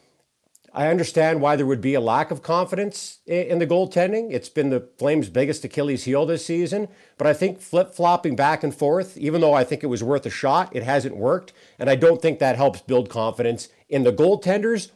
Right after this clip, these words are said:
or in the team in front of the goaltenders. If Daryl Sutter goes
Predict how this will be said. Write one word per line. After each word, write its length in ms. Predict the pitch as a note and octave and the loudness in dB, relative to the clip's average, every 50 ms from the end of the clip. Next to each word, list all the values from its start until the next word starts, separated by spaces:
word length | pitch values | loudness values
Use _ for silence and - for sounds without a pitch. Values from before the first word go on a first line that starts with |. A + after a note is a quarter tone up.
| _ | _
or 240 | _ D3 D#3 E3 F3+ | _ 2 4 4 4
in 60 | F3+ | 2
the 100 | E3 D#3+ | 2 0
team 440 | D#3+ - - E3 E3 D#3+ D#3+ D#3 D#3 D#3 D3+ - | -2 -4 -6 -4 -2 -2 0 0 -2 -2 -4 -8
in 120 | C#3+ C3+ | -8 -8
front 240 | B2+ - - C#3 C#3 | -8 -4 -2 -2 0
of 60 | C3+ | 0
the 80 | A#2 A#2 | -2 -2
goaltenders. 680 | F2 A2 G#2+ G2 - - A2 F#2 E2 D#2+ E2 - - - - _ - - | -2 -2 -2 -2 -4 -6 -8 -8 -8 -10 -14 -16 -18 -20 -20 _ -20 -6
If 140 | - B2 G#2+ | -4 -4 0
Daryl 280 | G2 D3+ F#3+ A3 A#3+ A3+ | 2 4 6 6 6 4
Sutter 300 | A3+ - G#3 G3+ G#3 F3 | 4 2 0 0 0 2
goes 420 | C#3+ D#3+ E3 F#3 F#3+ F3 - - | 2 4 4 4 2 0 -2 -6